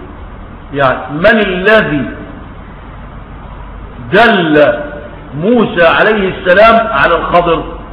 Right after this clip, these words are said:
مين؟ مين اللي دله؟ الله. طب هو ربنا يدلس عليه؟ يعني يودي له واحد مش حلو؟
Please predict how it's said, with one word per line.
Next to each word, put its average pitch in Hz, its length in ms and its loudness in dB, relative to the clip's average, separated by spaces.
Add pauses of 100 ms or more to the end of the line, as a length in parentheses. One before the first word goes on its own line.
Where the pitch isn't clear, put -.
(800)
مين؟ 160 400 -4 (760)
مين 160 140 0
اللي 165 120 0
دله؟ 156 420 4 (600)
الله. 147 680 4 (1400)
طب 135 140 0
هو 147 180 6
ربنا 165 280 0
يدلس 170 360 0
عليه؟ 175 360 2
يعني 143 160 0
يودي 139 260 -2
له 170 80 0
واحد 165 280 2
مش 131 80 -6
حلو؟ 226 280 2